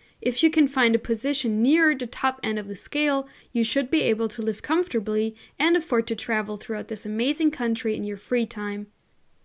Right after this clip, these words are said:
Most employers will expect you to have a bachelor's degree and tefl or celta certification.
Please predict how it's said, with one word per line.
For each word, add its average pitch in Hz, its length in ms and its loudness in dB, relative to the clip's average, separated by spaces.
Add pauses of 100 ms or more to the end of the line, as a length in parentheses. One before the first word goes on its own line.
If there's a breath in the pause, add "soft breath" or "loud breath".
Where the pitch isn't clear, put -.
(180)
Most 359 260 2
employers 226 600 2
will 339 120 2
expect 233 540 -2
you 220 80 0
to 214 80 0
have 208 180 -6
a 214 60 -8
bachelor's 226 500 0
degree 226 540 0
and 381 220 2
tefl 233 360 -2
or 214 100 -2
celta 247 460 0
certification. 214 920 -6